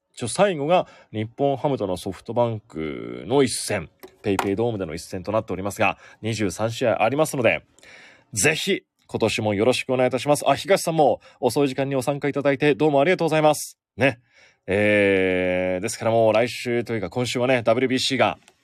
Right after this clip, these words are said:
準決決勝とありますので、近藤選手が本当に鬼のような活躍をしてますんでね。里崎さんも日刊スポーツに書いてましたね。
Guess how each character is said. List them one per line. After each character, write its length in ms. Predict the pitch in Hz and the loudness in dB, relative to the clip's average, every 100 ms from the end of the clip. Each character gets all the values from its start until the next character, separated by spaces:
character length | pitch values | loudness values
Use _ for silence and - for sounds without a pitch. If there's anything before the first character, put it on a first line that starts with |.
| _ _ _ _ _ | _ _ _ _ _
準 240 | - 127 | -4 -2
決 200 | 123 131 - | -2 -4 -2
決 160 | 135 | -2
勝 240 | - 131 127 | 0 -2 0
と 220 | 131 135 | 0 0
あ 80 | 170 | 0
り 100 | 208 | 0
ま 100 | 196 | 0
す 120 | 165 | 0
の 80 | 127 | 2
で、 220 | 92 73 _ _ _ - | 0 0 _ _ _ -6
近 300 | - 226 254 | -2 0 4
藤 220 | 240 214 | 4 4
選 200 | 208 202 | 0 -4
手 180 | 170 139 | -4 -2
が 140 | 139 | -2
本 260 | 127 151 160 | -2 -4 -6
当 160 | - 147 | -4 -2
に 100 | 147 | 0
鬼 260 | 139 139 220 | 2 2 4
の 180 | 262 247 | 4 4
よ 180 | 247 202 | 4 4
う 40 | |
な 120 | 127 | 4
活 260 | 117 113 123 | 0 -4 -2
躍 220 | 113 110 | -2 -2
を 60 | 101 | -4
し 60 | |
て 80 | 107 | -4
ま 80 | 101 | -6
す 100 | 92 | -6
ん 40 | |
で 80 | 82 | -6
ね。 200 | 82 73 _ _ _ _ _ | -6 -8 _ _ _ _ _
里 340 | - 185 285 | -4 0 2
崎 160 | 262 - | 2 0
さ 80 | 123 | -4
ん 60 | |
も 60 | 101 | -2
日 140 | 127 | -2
刊 160 | - 208 | 0 -2
ス 140 | - | 0
ポ 80 | 196 | -2
ー 40 | |
ツ 80 | 160 | -2
に 60 | 98 | -2
書 80 | 151 | -4
い 40 | |
て 60 | 98 | -4
ま 60 | |
し 40 | - | -8
た 80 | |
ね。 180 | 78 73 | -10 -12